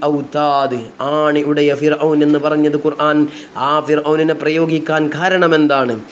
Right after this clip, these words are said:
ഫിർഔന് അന്നത്തെ ജനങ്ങളെ ശിക്ഷിച്ചിരുന്ന രീതി അതൊരു കഠിനമായ രീതിയായിരുന്നു. മനുഷ്യനെ മലർത്തി കിടത്തിക്കൊണ്ട് അവൻ്റെ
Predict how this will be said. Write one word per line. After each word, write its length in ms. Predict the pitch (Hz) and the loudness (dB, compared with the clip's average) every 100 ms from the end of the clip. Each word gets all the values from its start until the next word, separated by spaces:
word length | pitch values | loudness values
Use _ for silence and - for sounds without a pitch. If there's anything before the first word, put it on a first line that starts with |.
| - - | -20 -14
ഫിർഔന് 580 | 120 123 143 147 147 147 143 | -10 -6 0 2 4 2 2
അന്നത്തെ 300 | 131 147 151 147 | 0 0 0 0
ജനങ്ങളെ 600 | 151 143 147 156 156 156 | 0 2 2 2 2 0
ശിക്ഷിച്ചിരുന്ന 840 | 147 160 160 180 165 165 160 160 156 | 0 -4 -4 -4 -2 0 0 2 2
രീതി 440 | 147 180 180 175 135 - - - | 2 2 2 2 0 -4 -14 -10
അതൊരു 280 | 117 135 143 127 | -4 2 2 2
കഠിനമായ 600 | - 135 156 156 147 143 143 | -4 0 2 2 4 4 4
രീതിയായിരുന്നു. 800 | 147 147 143 131 127 123 113 107 107 - - | 2 2 2 2 2 0 0 -4 -8 -14 -8
മനുഷ്യനെ 600 | 110 151 147 147 143 143 | -2 -2 0 0 0 2
മലർത്തി 460 | 143 147 147 151 | 0 0 -2 -2
കിടത്തിക്കൊണ്ട് 800 | 147 151 147 147 151 151 147 151 156 151 - - | -2 0 -2 -2 -2 0 2 2 2 -2 -6 -8
അവൻ്റെ 380 | 127 151 151 | 0 2 4